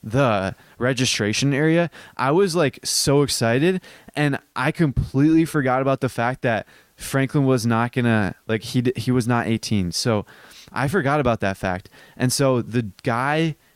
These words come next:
and we're just two dudes that look pretty young. So the dude was like, "Oh, are you g-, like, how old are, like,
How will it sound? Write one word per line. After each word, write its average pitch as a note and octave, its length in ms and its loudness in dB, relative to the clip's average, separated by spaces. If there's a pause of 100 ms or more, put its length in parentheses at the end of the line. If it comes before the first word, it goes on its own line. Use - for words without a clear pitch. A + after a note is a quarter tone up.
and C3+ 160 0
we're G#3 200 0
just G#3 220 -2
two E3+ 260 2
dudes B2 460 2
that A#2+ 240 -2
look E3 340 -2
pretty D#3 260 2
young. B2+ 420 0 (320)
So D#3+ 200 0
the C#3+ 140 0
dude C#3 260 2
was D3+ 200 0
like, C3 280 0 (260)
"Oh, C3+ 80 -4
are C#3+ 100 2
you C#3 180 2
g-, - 100 -2
like, B2+ 220 -2
how C3+ 200 -2
old C#3 200 2
are, C3 180 0
like, A#2 240 -4